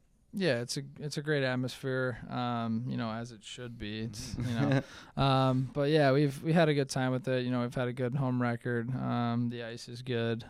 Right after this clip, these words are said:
Speaker 1: Uh, you know, we just enjoyed maybe not driving as far, um, to Glendale as it was,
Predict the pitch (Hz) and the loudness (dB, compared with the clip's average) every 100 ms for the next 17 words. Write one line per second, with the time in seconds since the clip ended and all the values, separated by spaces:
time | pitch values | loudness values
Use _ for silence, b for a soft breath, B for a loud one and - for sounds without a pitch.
0 | - 123 117 107 107 104 104 b b b | -6 -2 0 0 0 -2 -4 b b b
1 | b b - 123 120 117 120 - - - | b b -6 -4 -4 -8 -8 -6 -8 -8
2 | 139 127 127 120 117 123 - 131 127 123 | -4 0 2 2 2 0 -2 -2 0 0
3 | 117 120 120 123 120 117 117 - 120 117 | 0 -2 0 0 0 -2 -4 -2 0 0
4 | 120 - - 120 120 123 131 127 123 123 | -2 -4 -2 0 0 -2 -4 -2 0 2
5 | 120 120 120 123 123 123 120 123 - - | 2 0 0 -2 -2 0 0 -2 -6 -10